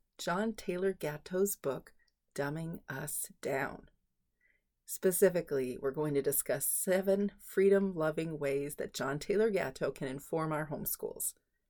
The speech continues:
But before we get started, I want to ask you a few questions. So grab your journal, grab your pen. These questions will help you get prepped for the following discussion.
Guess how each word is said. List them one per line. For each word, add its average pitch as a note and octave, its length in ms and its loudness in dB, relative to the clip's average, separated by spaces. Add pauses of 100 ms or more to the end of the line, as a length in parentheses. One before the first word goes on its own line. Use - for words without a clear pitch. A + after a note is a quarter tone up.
(800)
But - 160 2
before D4+ 320 2
we C4 80 0
get G#2+ 180 2
started, D#3 380 2
I D3+ 80 4
want E3 200 0
to - 100 -6
ask C#3+ 280 -4
you D3+ 100 0
a C#3+ 40 0
few C#3 220 -10
questions. - 720 -10 (1120)
So F#3 200 2
grab G3 300 0
your A3 120 0
journal, D3+ 400 -4 (420)
grab B2 280 -8
your G3 100 2
pen. D3 480 -4 (1000)
These C4 240 0
questions A3 480 0
will F3 120 2
help E3 260 -4
you D#3 100 0
get C#3+ 240 0
prepped - 360 -4
for - 180 -2
the - 80 -10
following C3 380 -6
discussion. - 560 -6